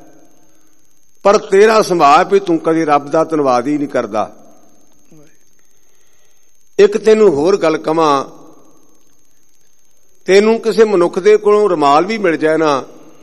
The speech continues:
ਤੇ ਕਹਿਣਾ, "ਭਰਾਵਾ, ਤੇਰਾ ਧੰਨਵਾਦ, ਤੇਰਾ ਸ਼ੁਕਰੀਆ।"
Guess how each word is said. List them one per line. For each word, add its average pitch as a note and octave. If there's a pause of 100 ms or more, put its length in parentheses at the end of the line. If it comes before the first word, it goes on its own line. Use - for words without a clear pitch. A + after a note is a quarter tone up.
(1300)
ਤੇ C#3
ਕਹਿਣਾ, E3
"ਭਰਾਵਾ, D#3
ਤੇਰਾ D#3+
ਧੰਨਵਾਦ, D3
ਤੇਰਾ D3
ਸ਼ੁਕਰੀਆ।" B2